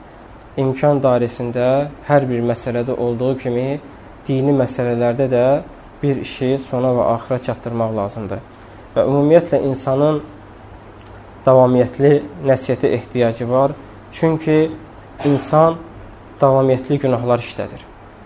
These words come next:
Davamiyyətli günahlar içərisində olduğu üçün onun davamiyyətli nəsihətə ehtiyacı var və bir günün qazancı normalda bir və ya bir neçə gündən o tərəfə çatmırsa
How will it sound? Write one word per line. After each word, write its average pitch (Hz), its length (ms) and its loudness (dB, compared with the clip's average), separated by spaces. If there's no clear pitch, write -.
Davamiyyətli 139 640 4
günahlar 139 540 4
içərisində 127 520 0
olduğu 123 440 0
üçün 135 280 -2
onun 131 320 0
davamiyyətli 123 640 2
nəsihətə 123 540 -2
ehtiyacı 123 520 0
var 147 260 8
və 135 120 2
bir 165 260 6
günün 156 400 4
qazancı 131 720 4
normalda 131 680 6
bir 139 220 0
və 127 140 4
ya 127 140 6
bir 135 120 0
neçə 127 320 0
gündən 123 400 2
o 139 120 2
tərəfə 120 380 -2
çatmırsa 131 600 0